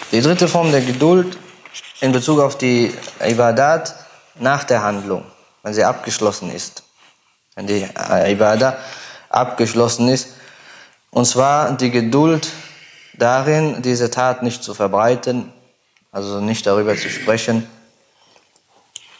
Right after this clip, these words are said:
oder sie öffentlich, yani, darzustellen, darüber zu reden, andere zu informieren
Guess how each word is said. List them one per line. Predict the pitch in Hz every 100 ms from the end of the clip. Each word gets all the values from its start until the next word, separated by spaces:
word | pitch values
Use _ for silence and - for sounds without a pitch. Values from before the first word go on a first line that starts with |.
| _ _ _ - -
oder | 98 101 95
sie | 98 95 101
öffentlich, | - 101 104 - 101 101 98 -
yani, | 95 92 95
darzustellen, | 101 104 - 107 - 98 98 98
darüber | 92 101 98 98
zu | - 95
reden, | 101 107 104 98 92
andere | 104 104 101
zu | 98 -
informieren | 101 - 98 110 117 107 101